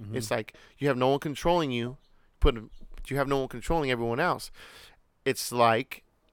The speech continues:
Speaker 2: in The Incredibles when he
Speaker 1: Mm-hmm.
Speaker 2: wants to make all the, uh, superhero,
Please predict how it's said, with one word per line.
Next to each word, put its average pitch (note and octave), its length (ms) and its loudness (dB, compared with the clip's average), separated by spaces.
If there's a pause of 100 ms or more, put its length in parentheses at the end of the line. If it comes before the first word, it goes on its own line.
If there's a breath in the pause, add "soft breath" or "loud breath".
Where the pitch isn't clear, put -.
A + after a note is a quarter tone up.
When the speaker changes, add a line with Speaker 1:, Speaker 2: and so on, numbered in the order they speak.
(160)
Speaker 2:
in A2 160 -4
The C3 160 0
Incredibles D#3 800 0 (300 soft breath)
when B2 140 -2
he C3 80 -2
Speaker 1:
Mm-hmm. B2 100 0
Speaker 2:
wants B2 260 2
to D#3+ 120 -4
make C#3 380 0
all B2 320 6
the, C#3 420 -2
uh, B2+ 160 4
superhero, C3+ 960 2